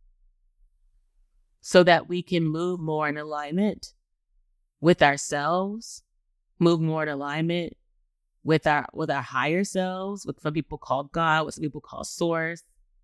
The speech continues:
and really align to the higher purpose of our being here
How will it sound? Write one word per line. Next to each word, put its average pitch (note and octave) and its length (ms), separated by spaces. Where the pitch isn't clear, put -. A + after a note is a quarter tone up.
and E3+ 260
really G#3 480
align E3 680
to F3+ 580
the D#3+ 100
higher E3+ 380
purpose E3 540
of C#3+ 140
our C#3 140
being D3+ 380
here C3+ 300